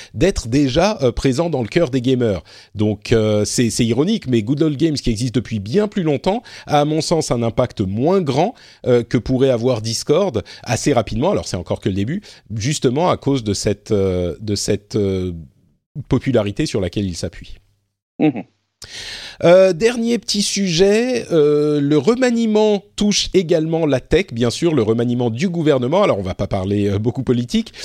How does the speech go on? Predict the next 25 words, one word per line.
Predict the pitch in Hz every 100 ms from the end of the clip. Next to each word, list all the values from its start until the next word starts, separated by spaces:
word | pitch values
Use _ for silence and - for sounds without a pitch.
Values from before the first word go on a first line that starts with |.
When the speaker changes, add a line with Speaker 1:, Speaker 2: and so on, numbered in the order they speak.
| - -
Speaker 1:
mais | 139
simplement | - 208 202 185 180
pour | - 147
vous | 147
signaler | - 151 160 151 147
deux | 98 110 240
choses. | - 143 165 254 226 107 - - -
D'une | 120 196 247 214
part, | 196 175 139 98 90 -
euh, | 131 113 110 113 139
le, | 127 123 127 127 123 123 - -
le | 127
secrétariat, | 120 214 208 226 - 185 170 180 175 165 120
comment | 131 131
il |
s'appelait, | 131 113 104
à | 98
l'action | 139 - 160
numérique, | 147 156 151 120 - - 127
euh, | 117 110 110 117
de, | 117 117 107 104
de | 110
Mounir | 120 135 127
Majoubi, | 123 117 131 185 - - - - - - -
euh, | 127 127 127 123